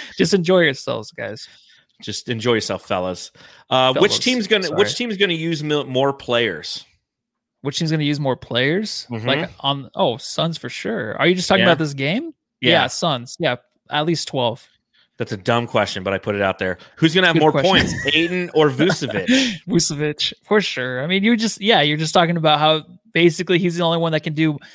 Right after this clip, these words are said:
Speaker 1: much to help them improve and help them win.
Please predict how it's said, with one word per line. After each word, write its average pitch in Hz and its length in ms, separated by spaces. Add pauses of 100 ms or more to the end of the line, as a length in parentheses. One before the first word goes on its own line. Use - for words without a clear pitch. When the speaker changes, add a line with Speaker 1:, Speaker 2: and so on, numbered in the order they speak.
(220)
Speaker 1:
much 165 440
to 151 240
help 151 260
them 151 160
improve 143 400
and 139 240
help 143 240
them 127 160
win. 143 420